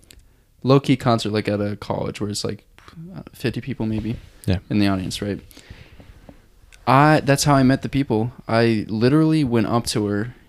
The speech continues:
Speaker 1: and, like, she was very attractive. That's the reason I went up to her. But
Speaker 2: <laughs>
Speaker 1: I had the confidence. I went up to her because,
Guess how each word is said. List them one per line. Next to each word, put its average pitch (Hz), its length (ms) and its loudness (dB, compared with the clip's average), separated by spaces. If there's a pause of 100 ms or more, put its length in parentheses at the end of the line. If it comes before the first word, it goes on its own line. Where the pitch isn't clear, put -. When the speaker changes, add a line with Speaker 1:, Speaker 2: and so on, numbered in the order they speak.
(140)
Speaker 1:
and, 107 560 -2 (360)
like, 101 220 -6
she - 100 0
was 127 80 2
very 110 180 4
attractive. 98 380 -6
That's 104 180 -4
the 101 60 -6
reason 101 200 -4
I 101 40 -2
went 101 120 -2
up 113 120 -2
to 104 120 -4
her. 101 100 -6 (140)
But 123 320 4 (420)
Speaker 2:
<laughs> - 340 -16 (200)
Speaker 1:
I 139 200 6 (160)
had 131 180 2
the 143 60 -2
confidence. 139 340 0
I 120 40 4
went 120 160 4
up 139 100 0
to 127 120 2
her 110 80 2
because, 131 640 0